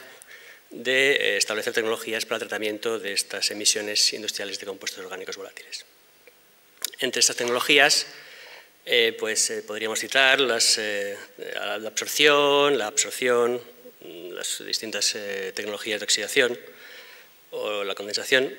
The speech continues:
y también los compu-, los, eh, tecnologías biológicas, los sistemas biológicos. Eh, cada una de ellas tiene un nicho preferencial con mejor tecnología en función del caudal a tratar y de la concentración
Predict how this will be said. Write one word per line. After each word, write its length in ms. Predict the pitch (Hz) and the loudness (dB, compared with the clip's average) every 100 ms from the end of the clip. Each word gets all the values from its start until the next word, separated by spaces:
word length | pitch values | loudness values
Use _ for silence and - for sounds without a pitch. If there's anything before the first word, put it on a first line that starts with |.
| - | -12
y 60 | - | -2
también 400 | 135 131 131 135 | 0 0 0 0
los 200 | 131 - | 0 -2
compu-, 240 | 110 123 113 | -4 -4 -4
los, 360 | 113 113 - | -2 2 2
eh, 180 | 113 107 | 2 -2
tecnologías 480 | 110 107 104 117 107 | -6 -8 -6 -6 -6
biológicas, 440 | 98 98 - - | -8 -12 -14 -14
los 100 | - | -6
sistemas 260 | - 113 107 | -4 -4 -4
biológicos. 560 | 104 - - - - - - - - - - - - | -6 -8 -12 -10 -10 -10 -14 -12 -10 -10 -12 -16 -6
Eh, 600 | 123 120 123 120 113 107 - - _ _ _ _ - | -2 -2 0 0 -2 -4 -12 -20 _ _ _ _ 2
cada 220 | 147 135 | 8 8
una 180 | 147 143 | 8 8
de 80 | 147 | 8
ellas 260 | 151 165 | 8 6
tiene 180 | - 127 | 4 2
un 300 | 120 117 113 | 2 -2 -2
nicho 180 | 127 - | -2 -2
preferencial 540 | 120 123 120 - 143 | -2 -2 0 2 2
con 140 | 143 117 | 2 -4
mejor 160 | 110 117 | -4 -6
tecnología 600 | 107 110 107 131 123 131 | -4 -4 -2 0 2 0
en 80 | |
función 440 | 123 117 - 117 117 | -2 -6 -4 -4 -2
del 180 | 117 117 | -2 0
caudal 360 | 110 110 123 | -2 2 4
a 60 | 127 | 4
tratar 640 | 131 - 135 135 139 - | 0 2 4 4 2 -6
y 160 | 127 123 | -4 -4
de 360 | 113 110 113 117 | 0 2 4 2
la 120 | 113 | -2
concentración 760 | 113 107 98 - 101 98 95 | -6 -8 -10 -8 -8 -8 -10